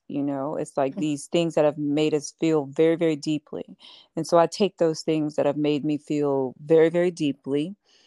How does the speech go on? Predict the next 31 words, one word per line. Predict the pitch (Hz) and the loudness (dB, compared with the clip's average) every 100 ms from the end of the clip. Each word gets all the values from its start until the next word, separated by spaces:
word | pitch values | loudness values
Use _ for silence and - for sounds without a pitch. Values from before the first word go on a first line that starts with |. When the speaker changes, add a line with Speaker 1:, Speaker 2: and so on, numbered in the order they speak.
| _ _ | _ _
Speaker 1:
and | 147 160 | -2 0
I | 156 | 0
create | - 180 156 127 | -2 -4 -4 -4
fiction | - 175 - 156 | -4 -6 -4 -8
around | 135 135 113 - 147 - | -6 -8 -8 -10 -14 -2
those | 156 147 139 - | 2 2 2 -4
emotions. | 147 151 147 147 139 117 - - | -2 2 2 0 -6 -8 -10 -6
And | 151 | -6
so | 151 151 147 147 | 0 2 4 2
the, | 147 143 139 - - _ _ _ _ - | 2 2 2 -4 -20 _ _ _ _ 2
the, | 160 139 | 4 4
no | 170 185 | 2 4
matter | 202 180 | 6 6
what | 165 185 | 4 0
the | 160 | -2
story | - - 170 165 160 | -14 -8 -6 -6 -6
is | 165 151 | -8 -8
or | |
the | 147 | -12
fiction | 139 160 - - | -8 -8 -6 -6
is, | 165 147 - _ _ | -6 -6 -10 _ _
it's | 156 - - | -4 -4 -6
universal | 156 180 175 156 143 175 180 - 139 135 143 160 175 | -4 0 2 2 6 4 4 0 2 2 -2 -8 -14
because | 170 - 165 | -12 -6 -4
we've | 160 160 - | -4 -4 0
all | 147 160 170 | 2 4 4
Speaker 2:
Mm-hmm. | |
Speaker 1:
experienced | 175 220 160 151 147 - | 2 -4 -4 -2 -4 -6
these | 151 151 | -6 -4
emotions, | 160 175 170 135 143 | -2 -2 -2 -8 -6
right? | 143 151 160 | -2 -2 -2